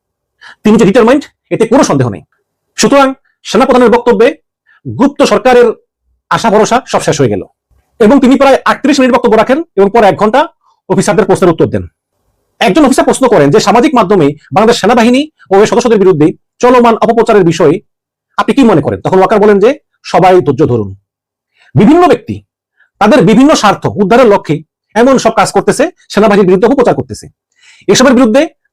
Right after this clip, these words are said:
তাৎক্ষণিক ব্যবস্থা গ্রহণ না করে আমাদের পেশাদারি আচরণ করাই শ্রেয়। তবে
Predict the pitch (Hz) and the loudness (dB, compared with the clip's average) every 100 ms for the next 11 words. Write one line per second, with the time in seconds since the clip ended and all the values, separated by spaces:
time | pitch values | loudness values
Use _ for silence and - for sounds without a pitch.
0 | - 220 - 285 226 208 - 127 98 - | -4 -2 0 0 2 0 -2 -4 -6 -2
1 | 165 208 233 240 240 254 359 _ - 170 | 0 2 2 0 0 0 -2 _ -6 -2
2 | 185 240 233 202 202 202 180 160 151 127 | 0 0 -2 -2 0 0 0 0 0 -2
3 | 104 - _ _ _ _ _ _ - 269 | -4 -6 _ _ _ _ _ _ -2 0
4 | 170 | 0